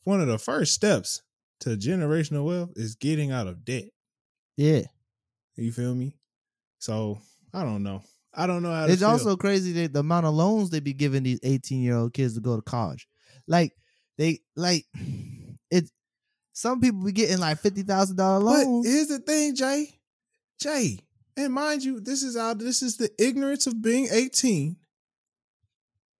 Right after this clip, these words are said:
Speaker 1: State schools ain't expensive, bro.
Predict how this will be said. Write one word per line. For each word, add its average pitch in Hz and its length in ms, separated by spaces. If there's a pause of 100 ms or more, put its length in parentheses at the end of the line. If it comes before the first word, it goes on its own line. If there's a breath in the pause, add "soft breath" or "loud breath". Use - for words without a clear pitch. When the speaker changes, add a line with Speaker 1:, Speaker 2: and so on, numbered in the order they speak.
(140)
Speaker 1:
State 311 520
schools 349 640
ain't 320 280
expensive, 262 680
bro. 185 380